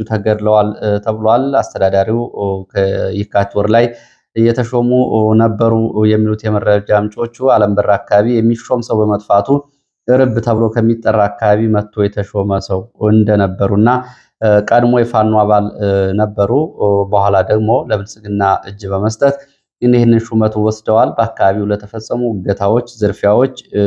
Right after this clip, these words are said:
በመንግስትን መዋቅር በመጠቀም በከፍተኛ ሁኔታ ስማቸው የሚጠራ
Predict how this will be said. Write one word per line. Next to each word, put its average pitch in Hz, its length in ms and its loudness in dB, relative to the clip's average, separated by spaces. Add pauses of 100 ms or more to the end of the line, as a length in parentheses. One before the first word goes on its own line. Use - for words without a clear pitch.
በመንግስትን 107 720 2
መዋቅር 101 320 2
በመጠቀም 113 480 0 (440)
በከፍተኛ 127 420 -2
ሁኔታ 117 280 2
ስማቸው 110 540 0 (140)
የሚጠራ 107 600 0